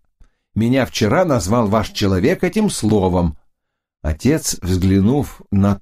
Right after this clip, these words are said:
тут же бывшего дворового и на меня с братом, догадался, в чём дело,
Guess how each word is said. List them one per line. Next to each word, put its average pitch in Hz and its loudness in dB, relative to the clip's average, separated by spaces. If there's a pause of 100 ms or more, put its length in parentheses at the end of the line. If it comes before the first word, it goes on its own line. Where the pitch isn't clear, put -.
тут 107 0
же 82 -2 (100)
бывшего 87 0
дворового 87 0 (260)
и 107 2
на 95 4
меня 85 2
с 80 -6
братом, 143 0
догадался, 135 -2
в - -8
чём 80 0
дело, 147 -2